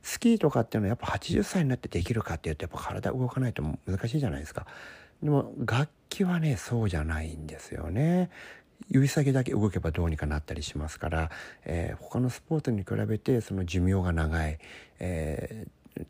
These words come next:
年を取ってもやりやすいってことだと思うんですよね。えー、もう一つ、えー、う-、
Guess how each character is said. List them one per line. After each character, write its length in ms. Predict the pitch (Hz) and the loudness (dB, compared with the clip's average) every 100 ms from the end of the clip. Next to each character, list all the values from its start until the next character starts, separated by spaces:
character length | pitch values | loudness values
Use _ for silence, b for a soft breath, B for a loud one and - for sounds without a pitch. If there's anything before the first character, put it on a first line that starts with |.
| - | -4
年 240 | 90 - | -2 -2
を 80 | 87 | -2
取 140 | 98 | -2
っ 20 | - | 0
て 80 | |
も 120 | 92 82 | 0 0
や 200 | 80 78 | 0 0
り 100 | 82 | 0
や 120 | 78 | -2
す 160 | - | -2
い 40 | 80 | -6
っ 40 | |
て 100 | - | -6
こ 80 | - | -6
と 100 | 85 | -2
だ 100 | 78 | -2
と 120 | - | -2
思 220 | 76 78 | -4 -4
う 20 | 76 | -4
ん 80 | |
で 100 | 78 76 | -8 -10
す 100 | - | -6
よ 140 | 82 | -2
ね。 320 | 87 98 95 B B B B | 0 2 0 B B B B
え 240 | - - - | -6 -4 -6
ー、 40 | 117 | -4
も 200 | - 123 | 0 2
う 20 | |
一 160 | - 165 | 2 2
つ、 260 | 127 92 - - 233 | 4 2 -2 -10 -2
え 40 | |
ー、 240 | 98 | -2
う-、 40 | - | 0